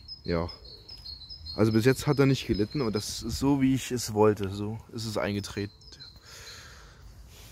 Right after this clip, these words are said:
So. Das Mammutblatt ist momentan, es beginnt jetzt mit teilweise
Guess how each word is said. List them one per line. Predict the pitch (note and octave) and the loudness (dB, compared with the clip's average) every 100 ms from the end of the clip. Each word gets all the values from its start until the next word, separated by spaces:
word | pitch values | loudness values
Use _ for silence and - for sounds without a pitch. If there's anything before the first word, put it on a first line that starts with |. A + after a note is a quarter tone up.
| - - - - - - | -20 -20 -20 -20 -18 -12
So. | F#2 F#2+ G2+ G2 F#2+ F2+ E2+ F2 - - - - - - - - - - - | -6 -2 0 2 0 0 -2 -4 -10 -18 -18 -18 -20 -20 -20 -20 -20 -20 -8
Das | - F#2 | 0 2
Mammutblatt | A2 G2+ C#3+ C3+ C#3 B2+ | 6 8 8 8 6 6
ist | B2 - | 0 2
momentan, | B2 B2 B2 - B2+ B2+ | 2 4 2 2 2 4
es | A2 - | 2 2
beginnt | A#2 A2+ C3 | 2 4 4
jetzt | C#3 - - - | 4 0 -4 -4
mit | B2 A#2+ - - - - | 0 0 0 -4 -6 -4
teilweise | - B2 C3+ C3 C3+ C3 C#3 C#3+ | 4 6 8 8 8 8 6 4